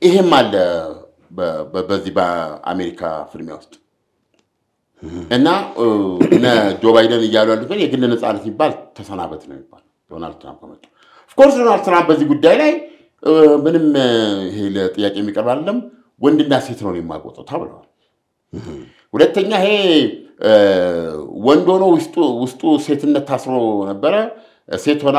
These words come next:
Speaker 1: ውስጧ ወንድነት ታስሮ ነበር የሚባል እና በኦፕሬሽን በሐኪም ሰንጢ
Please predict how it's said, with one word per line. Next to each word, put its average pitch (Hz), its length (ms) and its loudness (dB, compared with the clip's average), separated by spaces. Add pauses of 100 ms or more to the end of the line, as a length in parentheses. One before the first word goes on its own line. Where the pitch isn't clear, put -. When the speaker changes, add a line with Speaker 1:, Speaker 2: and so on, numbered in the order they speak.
(100)
Speaker 1:
ውስጧ 123 260 -4 (120)
ወንድነት 110 480 0 (920)
ታስሮ 110 320 2
ነበር 98 320 0 (340)
የሚባል 95 600 0
እና 85 140 -8 (840)
በኦፕሬሽን 104 840 0 (760)
በሐኪም 101 800 -2
ሰንጢ 117 300 0